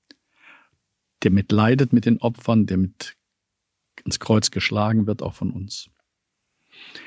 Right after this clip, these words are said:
Wir haben die Kirche mit Sicherheit immer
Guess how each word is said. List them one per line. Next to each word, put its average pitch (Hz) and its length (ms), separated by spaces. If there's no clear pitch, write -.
Wir 120 200
haben 156 200
die 139 100
Kirche 156 480
mit 139 120
Sicherheit 143 720
immer 131 160